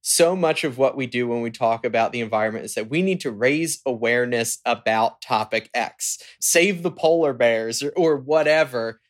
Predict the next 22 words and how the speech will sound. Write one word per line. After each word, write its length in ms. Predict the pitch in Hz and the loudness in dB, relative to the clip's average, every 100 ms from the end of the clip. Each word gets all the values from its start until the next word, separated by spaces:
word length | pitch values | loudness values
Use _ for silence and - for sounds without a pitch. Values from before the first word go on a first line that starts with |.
| - | -2
And 200 | 151 156 | 2 4
then 240 | 190 160 120 | 2 0 0
once 260 | 185 202 | 0 0
people 460 | - - 190 160 - | -8 -8 -4 -2 2
are 240 | 143 135 | 2 2
aware, 720 | 139 120 120 135 120 107 - - | 0 -2 0 2 2 0 -2 2
all 200 | 139 139 | 4 4
of 100 | 131 | -2
a 60 | |
sudden 580 | 123 143 123 127 120 117 _ | -2 2 2 0 -8 -10 _
something 800 | - - - - 156 151 147 127 | -2 0 0 2 0 2 -2 0
good 220 | 127 117 | 0 0
is 200 | 101 101 | -2 -6
supposed 600 | - 104 110 107 - - | -6 -4 -4 -4 -6 -6
to 340 | 110 104 85 - _ | -4 -2 -4 -8 _
happen. 480 | 113 107 110 - _ _ _ _ _ - - _ _ - | -10 -10 -8 -16 _ _ _ _ _ -20 -20 _ _ -2
If 160 | 190 | 0
you 140 | 202 208 | 0 -4
look 320 | 175 330 349 | -4 -6 -2
at 240 | 214 123 | -4 0
this 180 | 151 156 | 0 0
period 800 | - - 160 175 143 113 104 | -4 -4 0 0 0 0 -4